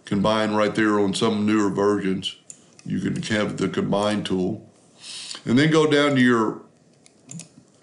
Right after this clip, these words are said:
actually your drop shadow tool, but get the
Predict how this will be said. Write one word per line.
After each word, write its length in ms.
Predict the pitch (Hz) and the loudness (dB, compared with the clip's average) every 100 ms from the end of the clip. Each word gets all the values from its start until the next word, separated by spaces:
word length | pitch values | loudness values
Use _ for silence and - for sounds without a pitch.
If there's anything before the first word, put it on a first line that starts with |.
| - | -2
actually 340 | 127 131 135 | 0 2 4
your 160 | 113 110 | 4 2
drop 340 | 101 120 120 | 2 2 0
shadow 420 | - 120 120 117 | -2 0 2 0
tool, 300 | 113 113 110 | 0 0 0
but 160 | 104 104 | 0 -2
get 180 | 117 113 | -2 -2
the 240 | 107 104 | -4 -4